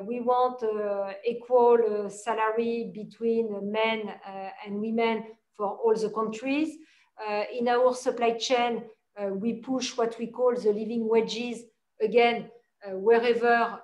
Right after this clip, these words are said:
uh, we are working, uh, in the world. So, you know, many, many things like that. And, uh, what is, what does it mean day to day? Day to day, it means two things.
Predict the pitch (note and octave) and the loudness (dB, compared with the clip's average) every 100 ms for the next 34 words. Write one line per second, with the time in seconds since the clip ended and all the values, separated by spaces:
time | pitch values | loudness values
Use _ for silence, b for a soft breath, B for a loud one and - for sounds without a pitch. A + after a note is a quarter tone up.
0 | - G3+ G3 F#3 F#3+ G3+ G#3+ F#3+ G#3+ A3 | -10 -8 -8 -10 -6 0 0 2 0 -2
1 | A3 A#3+ A3+ F#3+ - G3 F#3+ F#3 F3+ F3+ | -4 -6 -6 -6 -12 -16 -14 -12 -10 -10
2 | F3+ F#3 F#3+ F#3+ G3 F#3+ - G3+ F3 G3 | -12 -14 -16 -18 -20 -20 -16 -8 -4 2
3 | A#3 C4+ D#4 - b b - B3+ A#3+ C4+ | 4 4 4 -4 b b 0 2 4 6
4 | C4 A#3+ C#4+ D4+ D4 C4+ C4 - D4 - | 4 4 2 0 0 -2 -4 -6 -8 -4
5 | A#3+ G#3+ G3+ F#3+ - b b b b - | -2 -2 -4 -8 -12 b b b b -2
6 | C4 B3+ G#3 - A3+ G#3+ G#3 - _ _ | 0 0 -2 -6 -4 -4 -4 -10 _ _
7 | _ _ _ _ _ C#4 D4 D4 D4+ C4+ | _ _ _ _ _ 4 4 2 0 -2
8 | A#3+ C4+ C4+ B3+ C4+ C#4 C#4 A3 B3 B3 | 0 0 2 0 -2 -2 -2 0 0 -2
9 | A#3 G#3+ C4 E4 - G3+ G3 D4+ D4 B3 | -4 -2 0 0 -8 -8 -4 -4 -4 -4
10 | C#4 D#4+ D#4+ - G#3+ - C4+ C4+ - - | -2 -4 -6 -12 -18 -6 -4 -4 -6 -10
11 | B3+ - A3+ F#3+ - | -10 -8 -8 -8 -10